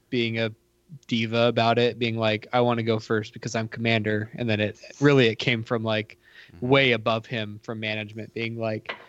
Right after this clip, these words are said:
Speaker 1: "No, fuck Buzz. He's a
Speaker 2: Yeah.
Speaker 1: jerk."
Speaker 2: This guy's a fucking, this guy's
Speaker 1: Yeah.
Speaker 2: a fucking square, kind of a loser. Let's,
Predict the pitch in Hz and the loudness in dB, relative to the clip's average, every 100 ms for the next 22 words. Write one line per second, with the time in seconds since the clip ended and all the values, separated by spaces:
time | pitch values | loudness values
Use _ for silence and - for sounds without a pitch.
0 | - - - 185 196 190 175 180 156 - | -20 -16 0 4 6 6 4 0 -2 0
1 | 127 120 117 117 - _ - 139 127 120 | 0 0 -2 -6 -16 _ -2 0 0 -2
2 | 117 113 - - _ _ - - 117 113 | -2 -2 -6 -20 _ _ -14 -4 0 0
3 | 107 104 - 101 107 101 98 95 - 110 | -4 -8 -6 -8 -8 -12 -14 -16 -14 -12
4 | - 110 107 117 117 113 - 117 - 123 | -6 -2 0 0 -2 -4 -6 -12 -6 -2
5 | 113 110 110 104 - 92 101 110 131 120 | 0 0 -2 -6 -8 -8 -6 -6 -2 0
6 | 120 110 120 113 113 107 _ _ _ _ | 0 0 -2 -2 -2 -4 _ _ _ _
7 | _ _ _ _ - 90 - - | _ _ _ _ -12 -12 -12 -14